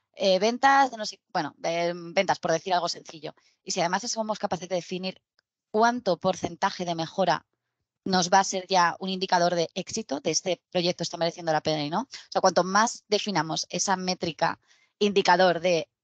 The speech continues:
hemos conseguido, eh, satisfacer vuestras necesidades, pues muchísimo mejor.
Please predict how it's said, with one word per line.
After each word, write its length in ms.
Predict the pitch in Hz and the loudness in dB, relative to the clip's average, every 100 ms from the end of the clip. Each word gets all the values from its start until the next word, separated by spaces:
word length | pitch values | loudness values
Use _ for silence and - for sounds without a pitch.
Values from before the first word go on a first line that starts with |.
| _ - | _ 0
hemos 240 | 214 214 | 2 2
conseguido, 720 | 208 185 196 180 175 160 - - | -2 -2 -4 -2 0 0 -2 -6
eh, 200 | 170 165 | -4 -4
satisfacer 560 | 170 185 - 156 175 | -4 -6 -8 -8 -6
vuestras 340 | 160 - 170 156 | -6 -6 -6 -6
necesidades, 520 | 143 151 151 190 - | -12 -6 -4 -4 -8
pues 340 | 165 143 - _ | -14 -12 -14 _
muchísimo 420 | 151 - 151 156 | -10 -8 -10 -12
mejor. 300 | 156 - 196 | -16 -20 -20